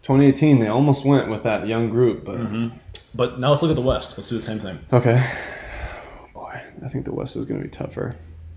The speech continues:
Speaker 2: The West will be tougher.
Speaker 1: Okay, so I'm just gonna, I'm looking at the bottom right now. So
Speaker 2: Let's
Speaker 1: Jazz,
Speaker 2: go surefire, yeah.
Speaker 1: Jazz are in there. Suns are in there.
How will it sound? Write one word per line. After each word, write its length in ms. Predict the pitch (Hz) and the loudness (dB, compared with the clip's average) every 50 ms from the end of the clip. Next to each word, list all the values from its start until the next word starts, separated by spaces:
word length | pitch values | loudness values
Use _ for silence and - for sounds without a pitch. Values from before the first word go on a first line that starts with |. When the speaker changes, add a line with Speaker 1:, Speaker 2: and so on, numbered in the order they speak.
| - - - | -20 -18 -16
Speaker 2:
The 120 | - - | -12 -10
West 200 | 90 92 92 - | -8 -8 -8 -8
will 120 | 92 85 78 | -10 -12 -12
be 100 | 80 - | -14 -16
tougher. 380 | - - - - - - - - - - - - | -16 -18 -18 -18 -20 -20 -20 -20 -20 -20 -10 -6
Speaker 1:
Okay, 360 | - 107 - 113 95 - 120 | -6 -4 -4 -4 -6 -6 -8
so 180 | - - - 104 | -8 -6 -4 -2
I'm 80 | 101 104 | -2 -2
just 120 | 110 - | -2 0
gonna, 280 | 139 131 127 127 117 - - - | 2 2 2 2 0 -2 -6 -6
I'm 100 | 101 107 | -4 -4
looking 220 | 104 110 110 113 104 | -2 -2 0 -2 -2
at 80 | - | -2
the 80 | - - | -4 -8
bottom 340 | - - 87 95 98 98 104 | -10 -8 -6 -6 -4 -4 -4
right 100 | 98 - | -4 -4
now. 140 | 101 104 | -4 -4
So 200 | 104 - - 101 | -4 -4 -4 -4
Speaker 2:
Let's 120 | 101 101 110 | -2 -2 0
Speaker 1:
Jazz, 320 | 117 104 101 104 110 113 | 2 4 4 4 4 2
Speaker 2:
go 60 | 117 107 | 0 -2
surefire, 400 | 95 - - - 80 76 80 85 | -4 -6 -8 -10 -10 -10 -10 -10
yeah. 160 | 82 73 - - - _ - - | -10 -10 -12 -14 -20 _ -16 -14
Speaker 1:
Jazz 360 | 135 120 117 101 101 104 107 | -8 -4 -2 0 0 2 2
are 80 | 110 104 | 0 0
in 100 | 101 98 | 0 0
there. 340 | 98 95 95 95 95 98 - _ _ _ _ _ _ _ _ _ _ _ - | -2 -2 -2 -4 -6 -8 -12 _ _ _ _ _ _ _ _ _ _ _ -20
Suns 380 | - - - 104 101 98 92 | -6 -2 0 0 0 0 0
are 120 | 95 95 90 | -2 -2 -2
in 120 | 98 98 | -2 -2
there. 300 | 95 92 95 95 98 - | -2 -2 -4 -6 -8 -10